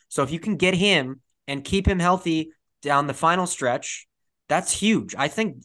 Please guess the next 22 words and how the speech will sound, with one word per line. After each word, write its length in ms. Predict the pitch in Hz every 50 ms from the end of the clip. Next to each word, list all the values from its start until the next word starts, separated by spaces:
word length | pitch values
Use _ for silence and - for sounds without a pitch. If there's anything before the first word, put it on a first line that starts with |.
| _ _ -
you 100 | 165 156
know, 140 | 143 135 -
I 80 | 156 156
think 200 | 156 214 214 208
a 40 |
lot 240 | 170 139 135 156 185
of 80 | 202 196
people 300 | 175 165 170 - 202 190
are 160 | 180 147 127
o-, 200 | 120 143 151 -
are 240 | - 135 131 - -
over, 540 | 139 160 170 170 180 180 175 170 170 165 _ _ _ _ _ _ _ _ _ _ _ _ _ _ _ _ _ _ _ -
are 100 | 135 143
being 200 | 139 180 202 196
dramatic 480 | - 175 160 147 156 180 185 170 -
about 280 | 151 131 143 139 139 -
the, 100 | - 123
the 120 | 123 135
need 240 | 135 147 156 160 -
for 160 | - 123 117
offense. 640 | 117 127 - 110 - 104 - - - - - - - -
I, 140 | 117 120